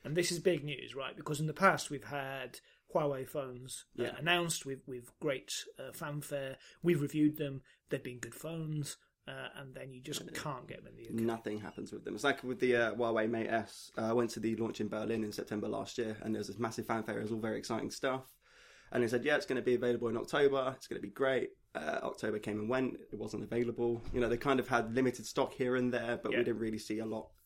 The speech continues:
Speaker 2: from it in twenty fifteen in general.
Speaker 1: So it's kind of a classic case of a large company that we haven't, or we may not have heard of in the U K. It doesn't have great brand values in the U K, principally because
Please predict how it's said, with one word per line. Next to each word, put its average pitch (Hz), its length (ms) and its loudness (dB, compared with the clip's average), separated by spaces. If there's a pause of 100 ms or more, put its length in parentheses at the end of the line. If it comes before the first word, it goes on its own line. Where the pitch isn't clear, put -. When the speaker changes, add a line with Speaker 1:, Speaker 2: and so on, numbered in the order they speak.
(160)
Speaker 2:
from 104 200 0
it 101 80 -4
in 107 100 -4
twenty 104 240 -4
fifteen 101 340 -4
in 104 100 -4
general. 110 400 -4 (680)
Speaker 1:
So - 80 -6
it's - 80 -4
kind 185 160 4
of 156 60 0
a - 20 -6
classic 160 380 2
case 151 300 0
of 143 360 -4
a 139 320 -6
large 160 460 0
company 131 320 -6
that 127 100 -12
we 135 140 -6
haven't, 131 280 -10 (440)
or 131 120 -4
we 139 140 -4
may 143 260 -2
not 151 280 -4
have 139 140 -12
heard 139 260 -8
of 123 100 -12
in 123 140 -14
the 123 40 -10
U 120 160 -10
K. 117 280 -12
It 117 80 -14
doesn't 131 160 -10
have 123 120 -14
great 131 240 -8
brand 120 240 -12
values 120 280 -12
in 120 60 -14
the 120 80 -16
U 120 60 -14
K, 117 220 -14 (260)
principally 196 360 6
because 123 540 -8